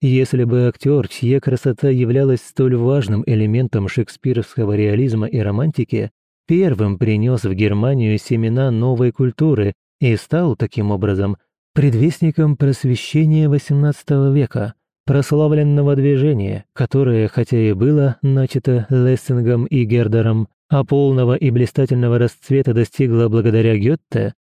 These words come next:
в немалой степени обязано своим развитием другому актёру, Фридрику Шредеру, пробудившему умы людей и показавшему посредством воображаемых театральных страстей и переживаний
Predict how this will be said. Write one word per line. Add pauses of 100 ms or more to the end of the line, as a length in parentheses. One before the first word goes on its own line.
в
немалой
степени
обязано
своим
развитием (180)
другому
актёру, (320)
Фридрику (100)
Шредеру, (380)
пробудившему
умы
людей (240)
и
показавшему
посредством
воображаемых
театральных
страстей
и
переживаний